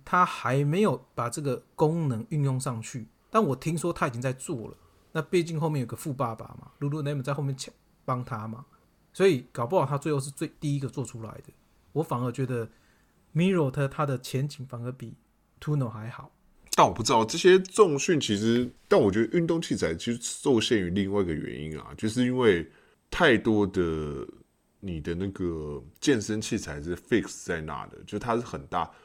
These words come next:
Speaker 2: 你去健身房也是一样，它就是一台机器摆在那，然后你人去动。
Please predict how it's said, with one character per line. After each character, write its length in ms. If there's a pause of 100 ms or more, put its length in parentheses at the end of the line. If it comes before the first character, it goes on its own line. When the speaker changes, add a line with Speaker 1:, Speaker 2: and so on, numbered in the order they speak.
(160)
Speaker 2:
你 120
去 100
健 220
身 160
房 140
也 80
是 180
一 40
样， 220
它 140
就 60
是 160
一 100
台 160
机 160
器 100
摆 180
在 40
那， 160
然 140
后 80
你 140
人 200
去 160
动。 260